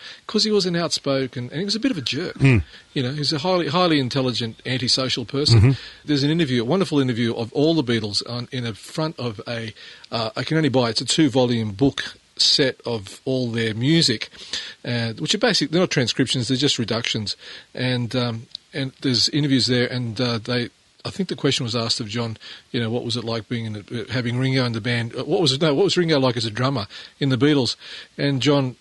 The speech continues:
Speaker 1: I think as a, I don't know whether he's being sarcastic, but see, in print things don't come across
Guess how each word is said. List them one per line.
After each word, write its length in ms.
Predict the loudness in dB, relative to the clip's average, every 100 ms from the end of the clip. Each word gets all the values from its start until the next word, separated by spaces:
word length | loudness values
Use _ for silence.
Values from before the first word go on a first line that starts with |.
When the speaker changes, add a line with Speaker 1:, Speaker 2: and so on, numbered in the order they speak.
| -8
Speaker 1:
I 120 | -2
think 180 | -2 -2
as 240 | -2 -4
a, 100 | -6 -10 _ -10
I 80 | -6
don't 140 | -4 -2
know 20 |
whether 140 | -2 -4
he's 100 | -4
being 180 | -2
sarcastic, 500 | -2 -2 -2 -2 -2
but 100 | -2
see, 320 | 0 2 0 0
in 160 | -4
print 260 | 0 -2 -2
things 220 | -4 -2
don't 180 | -2 -4
come 160 | -6 -8
across 460 | -4 0 0 0